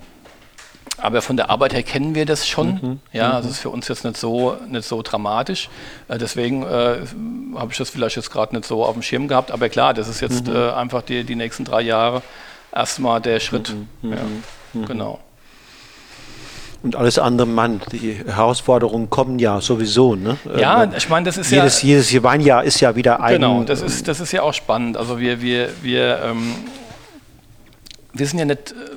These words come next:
Speaker 1: wie wird das Jahr jetzt sein? Haben wir mehr Wasser? Steuern wir aufs nächste trockene Jahr zu? Äh, das, was wir, äh,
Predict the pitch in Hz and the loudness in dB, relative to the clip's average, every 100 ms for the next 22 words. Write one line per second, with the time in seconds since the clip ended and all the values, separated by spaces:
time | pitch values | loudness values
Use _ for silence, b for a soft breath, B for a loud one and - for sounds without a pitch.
0 | 269 285 247 180 139 131 135 156 202 160 | -16 -14 -14 -6 -2 0 0 0 4 4
1 | 131 - 104 104 107 131 131 135 156 143 | 4 2 -2 -2 -2 0 2 2 4 4
2 | 120 117 107 131 127 131 131 - 135 135 | 4 0 0 -2 -2 2 0 0 -2 -2
3 | 139 123 120 135 117 120 - 120 107 B | -4 -2 -2 0 2 2 0 -4 -6 B
4 | B B B B - 120 120 131 - 131 | B B B B -2 0 2 0 0 0
5 | - 135 131 127 151 90 | 0 2 4 4 2 -4